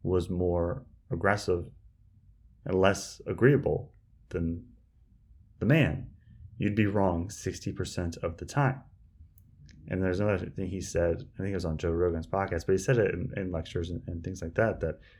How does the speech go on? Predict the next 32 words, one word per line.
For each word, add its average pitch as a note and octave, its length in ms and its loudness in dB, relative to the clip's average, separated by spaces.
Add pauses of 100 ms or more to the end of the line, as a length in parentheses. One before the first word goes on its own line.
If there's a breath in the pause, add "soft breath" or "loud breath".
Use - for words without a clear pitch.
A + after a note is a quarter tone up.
(800 soft breath)
uh, E2 280 -2 (160)
for, - 360 2
for, - 100 2
as G2 120 0
a F#2+ 60 2
man, F#2+ 440 4 (160)
for G2 80 4
you G2+ 240 2
to A#2 160 -2
be F#2+ 480 0 (280)
more C3 540 6
agreeable G2 800 4 (1500)
than F#2+ 640 4 (260)
the F#2 360 -2
fifty C3+ 400 0
percent, F#2+ 560 -2 (400)
the, G2 80 -2
the F#2+ 180 2
median G#2+ 580 4
female, A2 560 4 (400 soft breath)
you'd A2 140 6
have A#2+ 120 8
to A2 100 0
be G2+ 40 4
more G2+ 340 8
agreeable F#2+ 720 4
than G2 140 2
over F#2+ 340 2
eighty A2 220 4
percent F2 520 -4 (300)
of F2+ 200 4
men A2+ 300 4